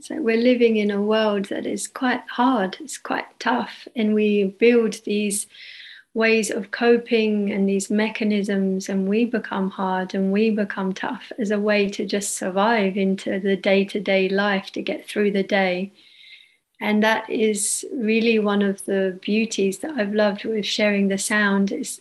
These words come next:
I, I never got drawn to have too many experience, too many sounds even, or too, to give too much of an experience, 'cause I realized this world is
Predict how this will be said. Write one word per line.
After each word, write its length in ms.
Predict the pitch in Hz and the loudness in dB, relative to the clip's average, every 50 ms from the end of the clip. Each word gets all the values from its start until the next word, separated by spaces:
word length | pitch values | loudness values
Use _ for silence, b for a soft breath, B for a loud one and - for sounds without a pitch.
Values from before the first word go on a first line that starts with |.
| _ - | _ -8
I, 200 | 285 208 202 - - - | -6 -6 -6 -6 -6 -4
I 60 | - 214 | -2 0
never 340 | 214 214 220 220 233 226 | 2 2 2 2 0 0
got 300 | 220 220 226 - - - | 0 -2 -4 -4 -4 -4
drawn 320 | - - 233 233 226 214 208 | -2 2 2 2 4 2 2
to 120 | 202 214 190 | 0 -2 -2
have 240 | 196 208 190 196 - _ _ | -2 -2 -2 -4 -8 _ _
too 220 | - - 247 240 240 | -2 2 4 4 4
many 380 | 233 226 220 220 214 208 202 202 | 4 4 4 4 2 2 0 -2
experience, 600 | - - - - 214 214 208 208 202 - - - | -4 -8 -4 0 0 2 2 2 0 -2 -4 -6
too 260 | - - - 247 226 | -8 -4 -2 0 2
many 460 | 226 220 214 214 208 202 202 202 202 | 4 4 4 4 4 4 4 2 2
sounds 600 | 196 - - - 226 220 214 196 190 190 185 - 208 | 0 -2 -2 0 2 2 2 2 2 0 -2 0 0
even, 420 | 196 190 180 190 196 190 196 196 B B B B B B B B | 0 2 2 2 0 0 0 -2 B B B B B B B B
or 140 | - 185 185 | -2 -2 -2
too, 480 | 185 - - 233 233 226 220 214 - - | -2 0 0 2 2 4 2 2 0 -2
to 160 | - - 208 | -4 -6 -4
give 340 | 190 - 220 220 214 220 - | 0 0 0 0 0 -2 -6
too 220 | - - 220 202 | -2 0 2 2
much 340 | 208 202 190 190 - - - | 2 2 0 0 -2 -4 -4
of 80 | 196 | -2
an 80 | 196 190 | -2 -2
experience, 800 | 190 269 - - - - 220 214 214 202 196 185 185 190 247 - | -2 -2 -4 -6 -2 2 4 4 4 4 2 0 0 -4 -6 -8
'cause 220 | - - 202 202 | -8 -8 -6 -4
I 80 | 214 208 | -4 -2
realized 480 | 208 202 214 214 208 208 202 202 202 - | 0 0 0 0 0 0 -2 -2 -4 -6
this 200 | 262 - - - | -8 -8 -8 -4
world 400 | 202 208 214 247 262 262 233 196 | -2 0 2 4 2 2 2 0
is 240 | 214 196 202 - | -2 -4 -6 -8